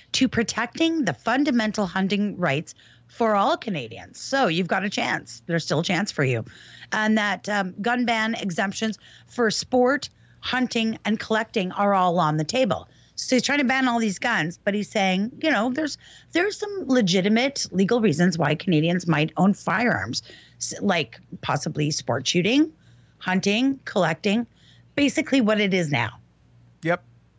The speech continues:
Speaker 2: Maybe, maybe the Liberals will come up with a, uh, licensing system and safe storage and transportation and display regulations.
Speaker 1: I don't know.
Speaker 2: Maybe
Speaker 1: This
Speaker 2: the, you
Speaker 1: is
Speaker 2: know,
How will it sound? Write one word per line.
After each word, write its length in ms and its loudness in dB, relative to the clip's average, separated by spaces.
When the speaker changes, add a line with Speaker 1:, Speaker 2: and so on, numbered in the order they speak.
Speaker 2:
Maybe, 360 0
maybe 320 0
the 60 2
Liberals 300 -2
will 60 -2
come 160 -4
up 140 -2
with 140 -2
a, 220 2
uh, 180 2
licensing 520 -2
system 580 -4
and 260 -2
safe 220 -2
storage 640 -2
and 180 -2
transportation 720 -6
and 120 -2
display 380 -4
regulations. 840 -6
Speaker 1:
I 280 2
don't 220 4
know. 320 4
Speaker 2:
Maybe 220 4
Speaker 1:
This 180 0
Speaker 2:
the, 80 2
you 40 4
Speaker 1:
is 60 2
Speaker 2:
know, 160 -2